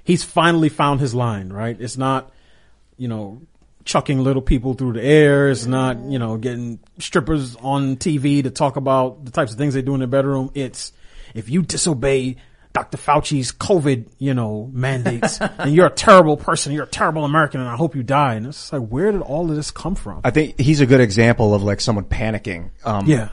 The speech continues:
Speaker 3: it's, it's less about, like, "I'm angry you're not following the mandates." For hi-, it seems to be more he's about, "I'm afraid of getting sick."
Speaker 1: Right.
Speaker 3: And so he's, like, in this frazzled, wild state
Speaker 1: Yeah.
Speaker 3: of, of yelling at people to do what they're told. I don't know, man.
Speaker 1: Yeah.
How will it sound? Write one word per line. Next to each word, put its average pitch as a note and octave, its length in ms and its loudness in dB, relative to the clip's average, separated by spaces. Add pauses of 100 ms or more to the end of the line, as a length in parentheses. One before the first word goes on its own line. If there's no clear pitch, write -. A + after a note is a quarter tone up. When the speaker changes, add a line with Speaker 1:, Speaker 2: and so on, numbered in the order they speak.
Speaker 3:
it's, - 380 -6
it's B2+ 160 -2
less D3 320 2
about, C3 320 4
like, A2+ 240 0
"I'm B2+ 180 2
angry B2+ 300 0
you're A#2+ 100 2
not A#2+ 140 -4
following B2 200 2
the A2+ 60 -2
mandates." A2+ 640 0
For A#2 200 0
hi-, D#3 100 4
it D3+ 120 2
seems E3 280 2
to C3+ 80 0
be B2+ 80 6
more A#2 240 6
he's A2+ 200 -2
about, A2 280 2
"I'm D3+ 160 6
afraid D3+ 260 4
of A#2 100 -2
getting A#2 280 0
sick." - 480 -2
Speaker 1:
Right. B2+ 260 4
Speaker 3:
And A#2 100 -2
so C3 120 0
he's, B2 100 2
like, B2+ 160 2
in C3 80 2
this A#2 160 -2
frazzled, A#2+ 760 -2 (240)
wild A#2 540 0
state G2+ 540 -6
Speaker 1:
Yeah. A#2 240 -2
Speaker 3:
of, A2 120 -6
of G#2+ 100 -6
yelling A2 400 -2
at - 100 -12
people A2 380 -2
to G2+ 60 -4
do A2 240 -2
what A2 140 0
they're F#2 140 -10
told. A2+ 340 -4
I A2 140 -4
don't F2 160 -8
know, F#2 200 -8
man. E2 220 -10
Speaker 1:
Yeah. G#2+ 280 -8